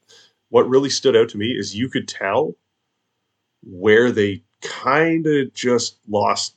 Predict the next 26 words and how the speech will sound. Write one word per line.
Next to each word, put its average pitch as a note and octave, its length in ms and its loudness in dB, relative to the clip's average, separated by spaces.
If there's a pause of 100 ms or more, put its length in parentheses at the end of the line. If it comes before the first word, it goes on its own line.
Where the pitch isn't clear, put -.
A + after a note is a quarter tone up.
the G#2+ 100 -10
team G#2 440 -4
doing G2 260 -4
the F2+ 60 -10
special F#2 400 -8
effects. - 480 -16 (1600)
Because G#2 300 -2
there A2+ 100 -2
became A2 400 -2
a G#2 140 -2 (180)
very A2+ 360 4
substantial G#2 560 -2
drop-off G2+ 840 -6
in A2 100 -4
the G#2+ 80 -4
quality G2 480 -2
of F#2 80 -10
the F2+ 80 -8
film. - 320 -10 (220)
And A2 120 0
I G#2 60 2
was G#2 160 0
like, G2+ 300 2
"Oh, A#2 560 4
they G2+ 480 2
just G2 420 -6